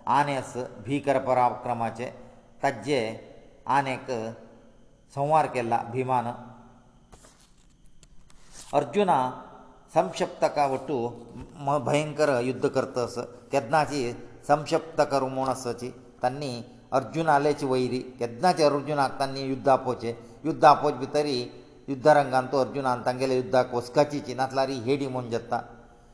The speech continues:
आनी आत भगदत्ताले हस्ती पराक्रम आशिल्ल्या हत्या भीमान मान काडटरी अर्जुन आनी भगदत्ताक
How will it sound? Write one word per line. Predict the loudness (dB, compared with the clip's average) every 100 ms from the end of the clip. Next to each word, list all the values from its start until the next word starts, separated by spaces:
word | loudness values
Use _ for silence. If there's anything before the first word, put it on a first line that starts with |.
| -20 _ -20 -18
आनी | -8 -6 -6 -8 -6
आत | -6 0 2 2 0
भगदत्ताले | 2 2 2 2 2 2 4 0 -2 -10 -20 -20 -2
हस्ती | -2 -2 -4 -4 -4
पराक्रम | 2 4 4 2 -2 0
आशिल्ल्या | -2 -2 -2 0
हत्या | 0 -2 -6 -2 0 0
भीमान | -4 -2 2 2 0 -4 -6 -12 -20 -20 -10
मान | 2 4 4
काडटरी | 0 0 0 -2 -2 -6 -12 -2
अर्जुन | 0 0 0 2
आनी | 2 0 -6
भगदत्ताक | -4 2 2 2 2 0 0 -2 -4